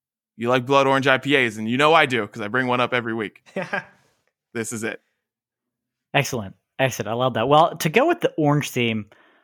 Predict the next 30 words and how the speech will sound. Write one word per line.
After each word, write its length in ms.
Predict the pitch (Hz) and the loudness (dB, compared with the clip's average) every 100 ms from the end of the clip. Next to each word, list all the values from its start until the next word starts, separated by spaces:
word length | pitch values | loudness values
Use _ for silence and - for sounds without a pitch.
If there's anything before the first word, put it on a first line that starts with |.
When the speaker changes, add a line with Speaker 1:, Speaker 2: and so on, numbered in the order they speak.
| - | -6
Speaker 3:
I'm 60 | 135 202 | 0 2
gonna 100 | 190 | 2
Speaker 1:
Hey. 40 | |
Speaker 3:
put 80 | 190 | 2
a 40 | 175 | 2
little 160 | 160 | 2
bit 100 | 135 | 0
of 100 | 117 | -4
a 40 | 107 | -6
spin 340 | - - 131 | -6 -2 -2
on 140 | 107 | -2
it. 140 | 98 - - | -6 -12 -2
Not 180 | 156 175 | 0 2
necessarily 680 | 160 156 165 147 135 135 _ _ _ | 0 0 0 2 0 -4 _ _ _
an 220 | 151 180 160 | 2 4 4
orange, 480 | 117 101 104 - - | 0 -6 -10 -12 -4
but 220 | 123 - _ _ _ _ _ - | -4 -4 _ _ _ _ _ -12
the 100 | 135 | -8
color 300 | - 277 139 | 0 0 0
orange. 500 | 110 95 87 - - _ _ _ | -4 -12 -14 -16 -18 _ _ _
Speaker 2:
Hey. 260 | - 339 196 | -14 -8 2
Speaker 3:
And 420 | 147 147 147 139 _ _ _ _ _ | 4 4 2 -2 _ _ _ _ _
we 140 | 180 247 | 0 2
broke 280 | 302 277 233 | 4 4 4
into 520 | 214 190 175 156 147 - | 2 4 4 2 -4 -2
pumpkin 320 | 135 131 123 | 0 0 -2
season 520 | - 120 120 113 110 _ - | -2 -2 0 -2 -4 _ -10
many 300 | 151 156 156 | 0 4 4
moons 280 | 135 127 120 | 4 2 2
ago, 460 | 113 110 107 104 | 0 2 2 0